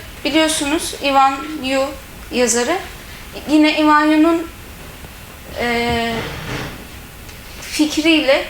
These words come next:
ortaya çıkmış bir araç aslında. V üçü yazarken diyor ki bunu daha hızlı aya-, bu projeyi daha hızlı ayağa kaldırabilecek,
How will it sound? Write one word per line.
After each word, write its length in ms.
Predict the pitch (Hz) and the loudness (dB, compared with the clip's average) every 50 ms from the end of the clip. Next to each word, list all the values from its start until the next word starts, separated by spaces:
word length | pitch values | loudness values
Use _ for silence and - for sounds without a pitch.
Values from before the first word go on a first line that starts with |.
| - | 2
ortaya 360 | 254 269 262 269 285 294 285 | 4 4 4 4 2 2 2
çıkmış 400 | 285 - - - - 302 302 - | 2 0 -2 -2 -2 -4 -2 -2
bir 180 | 269 - - 240 | 0 2 4 4
araç 280 | 233 233 226 226 - 240 | 4 2 0 -2 -2 -2
aslında. 520 | 214 214 - - - 226 226 233 302 370 - - - - - - - - - - - | -2 -2 -2 -4 -6 -6 -4 -4 -4 -4 -4 -6 -10 -14 -14 -14 -14 -14 -12 -4 2
V 240 | 277 302 320 311 311 | 4 4 4 4 2
üçü 160 | 311 - 359 | 0 2 4
yazarken 580 | 349 339 311 339 370 359 359 359 320 320 359 415 - - - - - - - - 285 | 4 4 4 4 4 4 4 2 0 0 0 -2 -4 -10 -14 -14 -14 -12 -8 -2 2
diyor 200 | 302 349 381 320 | 4 4 4 4
ki 180 | - 302 240 254 | 2 2 2 2
bunu 360 | 294 302 330 349 359 359 359 - - | 4 6 6 6 4 2 0 0 2
daha 300 | 294 294 294 359 359 302 | 2 4 6 4 4 4
hızlı 340 | 311 311 285 285 330 359 - | 2 0 0 2 2 4 4
aya-, 380 | - 285 277 285 302 302 294 - 262 247 | 4 4 6 6 4 4 2 -2 -4 -4
bu 120 | 285 285 | -6 -4
projeyi 440 | - - 302 277 240 233 269 285 247 | -4 -2 0 0 0 0 0 0 2
daha 220 | 269 269 269 294 | 4 4 4 4
hızlı 320 | 294 277 262 254 262 262 - | 2 0 0 0 2 2 4
ayağa 280 | - 233 233 262 285 | 4 4 2 2 0
kaldırabilecek, 680 | - 339 330 320 320 330 330 320 320 311 311 311 349 | 0 -2 -2 -2 -2 -2 -2 -2 -2 -2 -2 -2 -4